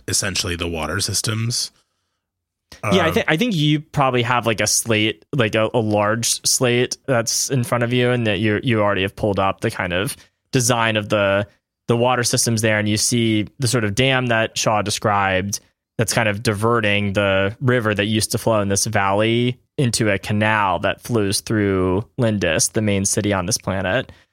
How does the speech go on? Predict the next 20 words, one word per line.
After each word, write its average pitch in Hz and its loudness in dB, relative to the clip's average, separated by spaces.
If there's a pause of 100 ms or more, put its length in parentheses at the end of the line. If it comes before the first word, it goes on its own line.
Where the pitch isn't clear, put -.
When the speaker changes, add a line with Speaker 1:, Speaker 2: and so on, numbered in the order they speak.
(140)
Speaker 2:
and 120 0
also 110 2
a 131 0
sort 110 0
of 101 -4 (100)
intricate 110 0 (300)
pumping 107 0
system 101 -2
that's 98 -2
keeping 101 -2 (220)
water 104 0
from 104 -4
pooling 95 0
into 101 -2
the 92 -2
valley 92 -2
where 101 -4
this - -4
mine 98 -4
is. 160 -4